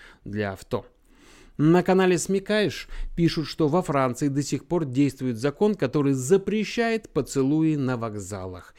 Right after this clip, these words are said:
Причиной запрета были задержки с отправлением поездов. Закон издали еще сто лет назад, и до сих пор никто не отменял. С начала учебного года в Казахстане заболели три тысячи девятьсот семьдесят два школьника. Об этом пишут на канале "За нами уже выехали".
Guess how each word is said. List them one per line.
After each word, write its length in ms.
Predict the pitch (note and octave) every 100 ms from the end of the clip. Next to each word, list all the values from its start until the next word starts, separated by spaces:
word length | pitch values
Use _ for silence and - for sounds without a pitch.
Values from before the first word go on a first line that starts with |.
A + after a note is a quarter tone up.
| - -
Причиной 460 | - D3+ - D#3 C#3
запрета 520 | A2+ B2+ C#3 G3 F#3
были 200 | C3 C3+
задержки 560 | A2+ A#2+ G#2+ C#3 - D#3
с 100 | D3+
отправлением 640 | - A#2+ A2+ A2+ A2+ C3+
поездов. 600 | C3+ E3 E3 C#3+ A2+ - - - -
Закон 640 | B2+ A2+ D#3 D#3 F3+ G3 G3+
издали 520 | D#3 B2 D3 D#3 D#3
еще 720 | D3 A2+ B2 C#3+ - - F3
сто 400 | D#3+ - - E3
лет 360 | D#3 C#3+ D#3 D#3
назад, 520 | C#3+ C#3 B2+ D3 C3
и 80 | B2+
до 180 | B2 C3
сих 360 | - B2+ -
пор 260 | - D#3+ D#3+ - - -
никто 380 | A#2 - - G#2+
не 120 | G#2
отменял. 540 | G2+ - C#3 B2 G#2 - - - - _ _ _ _ _ _ _ _ _ _ - - - - - - -
С 100 | -
начала 300 | F3+ F#3 G#3
учебного 460 | F#3+ F#3 F#3+ F3 E3+
года 220 | E3 E3+
в 40 | D#3+
Казахстане 520 | D#3 D#3 - F3 D#3+
заболели 500 | C#3 D3 D#3 D#3+ D3
три 260 | - E3
тысячи 460 | E3 F#3 E3+ F3+ -
девятьсот 580 | C#3 C#3+ D3 - E3+ C3
семьдесят 520 | E3 D3+ C#3 D3+ C3+
два 180 | B2+ C#3+
школьника. 720 | - - D#3+ C#3 B2+ C3 A#2+
Об 100 | B2
этом 280 | C3+ C3 A#2
пишут 320 | D3 C#3+ B2
на 120 | C3
канале 460 | B2+ B2 C3 C3+ A#2+
"За 160 | B2+
нами 320 | B2+ B2+ B2
уже 260 | B2 A#2 C#3
выехали". 800 | C3 C3+ E3 A#2+ - G#2+ G2